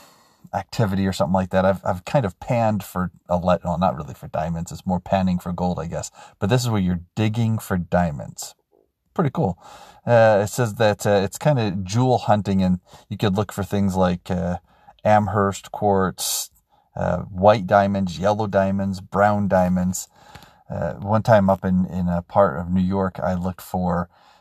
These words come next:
certain types of, uh, I guess, rock diamonds, if I remember correctly. And it was really cool. They, I don't know how much they're worth or whatever, but just, I don't know, kind of jewel hunting is fun. How about the Presidio Sculpture Trail in San Francisco?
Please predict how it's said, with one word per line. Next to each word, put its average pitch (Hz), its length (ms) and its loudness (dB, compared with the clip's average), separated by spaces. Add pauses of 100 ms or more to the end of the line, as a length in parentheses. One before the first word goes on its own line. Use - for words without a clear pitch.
(140)
certain 104 400 -4
types 101 360 2
of, 90 240 -2
uh, 85 240 -4 (200)
I - 80 -8
guess, 90 200 -8
rock 90 600 2
diamonds, - 480 -6
if - 80 -12
I - 80 -20
remember 85 240 -8
correctly. 85 480 -8 (400)
And 95 100 2
it 95 40 2
was 98 140 0
really 95 260 2
cool. 95 260 -2
They, 90 160 0 (280)
I 92 120 0
don't 90 100 0
know 90 60 2
how - 100 2
much 95 220 0
they're 92 120 -2
worth 92 320 -2
or 95 60 -2
whatever, 92 300 -2
but 90 240 -6
just, 139 200 -4 (340)
I 190 40 -6
don't 220 80 -2
know, 92 120 -2 (120)
kind 104 220 -2
of 87 100 -4
jewel 98 280 0
hunting 90 340 0
is 85 100 -6
fun. 85 240 -2 (420)
How - 80 6
about - 220 6
the 104 80 -2
Presidio 151 800 -4
Sculpture - 560 0
Trail 90 360 0
in 87 60 0
San 90 220 -4
Francisco? - 440 -8